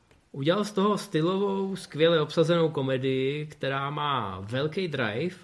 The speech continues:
a na konci i trošku toho srdíčka, kdy se to zvrhne možná do žánru, který byste úplně nečekali. A musím říct, že mě to hrozně bavilo a zároveň jsem si uvědomil,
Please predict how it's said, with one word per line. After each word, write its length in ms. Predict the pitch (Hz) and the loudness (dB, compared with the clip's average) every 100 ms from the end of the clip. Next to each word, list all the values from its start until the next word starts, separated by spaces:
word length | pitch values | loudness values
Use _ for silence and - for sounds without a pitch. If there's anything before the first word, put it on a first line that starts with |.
| - | -8
a 80 | 135 | -6
na 120 | 127 | -4
konci 340 | 156 147 - | -4 -4 -6
i 100 | 147 | -8
trošku 300 | 139 135 - | -6 -8 -8
toho 180 | 143 165 | -6 -6
srdíčka, 500 | 151 117 117 - 127 | -4 -6 -8 -8 -8
kdy 140 | 123 | -8
se 120 | 120 123 | -10 -8
to 120 | 147 | -6
zvrhne 560 | 123 131 123 131 139 139 | -4 -2 -2 -2 -4 -6
možná 440 | 135 127 143 139 | -8 -6 -2 -2
do 80 | 135 | 0
žánru, 380 | 139 131 135 139 | 0 -2 -4 -6
který 220 | 139 131 | -6 -8
byste 200 | 135 143 | -6 -8
úplně 200 | 143 170 | -6 -6
nečekali. 540 | 120 123 120 107 95 - _ _ - - _ _ _ | -6 -6 -6 -6 -8 -10 _ _ -20 -20 _ _ _
A 60 | - | -16
musím 220 | 113 151 | -10 -8
říct, 80 | 143 | -4
že 60 | 175 | -4
mě 120 | 175 | -2
to 140 | 202 | -2
hrozně 340 | 170 156 156 208 | -2 0 0 -2
bavilo 340 | 175 147 165 | -2 -2 -2
a 40 | 170 | 0
zároveň 280 | 139 147 | -2 -2
jsem 160 | 151 180 | -6 -8
si 140 | 175 | -6
uvědomil, 400 | 139 143 151 180 | -4 -4 -4 -4